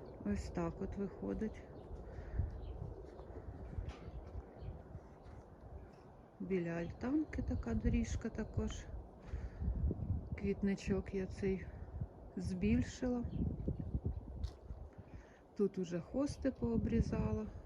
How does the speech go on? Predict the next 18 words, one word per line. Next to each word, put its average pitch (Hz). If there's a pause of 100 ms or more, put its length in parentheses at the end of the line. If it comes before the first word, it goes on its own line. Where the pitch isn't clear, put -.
бо 190
вони 208
померзли. 208 (920)
Деякі 196
пообрізала, 226 (560)
а 196
деякі 196
вже 185 (100)
лежало 185
просто 185
листя, 214
його 170
просто 180
прибрала 185
руками, 185
да 190
і 185
все. -